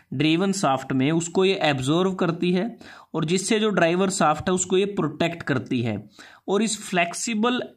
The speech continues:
एलिमेंट के होने से हमें लॉन्ग डिस्टेंसेस पर भी हम मोशन और पावर को ट्रांसमिट कर सकते हैं। लेकिन गियर ड्राइव के केस में कोई फ्लेक्सिबल एलिमेंट ना होनो-, नहीं है,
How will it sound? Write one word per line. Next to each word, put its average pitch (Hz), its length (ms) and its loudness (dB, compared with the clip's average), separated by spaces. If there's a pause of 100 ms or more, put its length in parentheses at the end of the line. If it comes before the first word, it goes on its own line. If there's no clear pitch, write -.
(160)
एलिमेंट 208 600 0
के 190 240 2
होने 170 420 2
से 151 640 -2 (540)
हमें 208 600 0
लॉन्ग 175 480 2
डिस्टेंसेस 185 640 0
पर 180 180 -2
भी 165 180 0
हम 160 160 2
मोशन 156 460 0
और 156 140 0
पावर 143 340 0
को 160 160 -2
ट्रांसमिट 143 600 0 (180)
कर 185 140 2
सकते - 400 -2
हैं। 120 360 -2 (460)
लेकिन 160 400 2
गियर 175 280 2
ड्राइव 151 340 2
के 151 160 -2
केस 135 320 -2
में 131 360 -2 (180)
कोई 160 120 -2
फ्लेक्सिबल 165 800 0
एलिमेंट 185 580 0
ना 156 360 2
होनो-, 156 480 0
नहीं 185 280 2
है, 107 340 -4